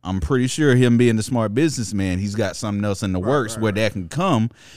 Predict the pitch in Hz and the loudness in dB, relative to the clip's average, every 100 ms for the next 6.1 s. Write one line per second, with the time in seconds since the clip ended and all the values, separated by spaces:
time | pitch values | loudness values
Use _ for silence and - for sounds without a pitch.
0 | - 107 110 127 123 123 135 139 143 131 | -14 -6 -2 0 0 2 0 0 -2 0
1 | 208 233 165 151 160 175 165 202 254 262 | 0 0 0 2 2 -2 -2 0 0 0
2 | 202 175 131 110 95 104 98 98 104 - | -2 0 2 0 0 0 2 2 0 -2
3 | 123 - 120 113 110 104 120 117 127 113 | -4 0 2 2 2 2 2 2 2 0
4 | - 220 254 175 139 123 - 135 123 120 | 0 -2 -2 -2 -4 -4 -2 0 0 0
5 | - 117 113 127 110 110 113 120 117 127 | 0 2 2 2 0 0 2 2 2 2
6 | 139 | 0